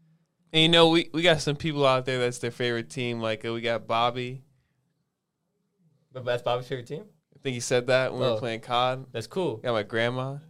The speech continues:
Speaker 1: Her, it's her favorite team.
Speaker 2: Exactly.
Speaker 1: So, y-,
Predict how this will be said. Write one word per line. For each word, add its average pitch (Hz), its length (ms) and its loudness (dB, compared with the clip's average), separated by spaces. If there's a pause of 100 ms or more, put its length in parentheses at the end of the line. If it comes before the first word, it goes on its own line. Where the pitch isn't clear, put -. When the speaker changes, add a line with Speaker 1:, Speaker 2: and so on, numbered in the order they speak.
(180)
Speaker 1:
Her, - 140 -12
it's 123 140 -4
her 127 120 2
favorite 123 360 -2
team. 135 400 -4
Speaker 2:
Exactly. 117 520 -2 (280)
Speaker 1:
So, 135 120 2
y-, 127 280 2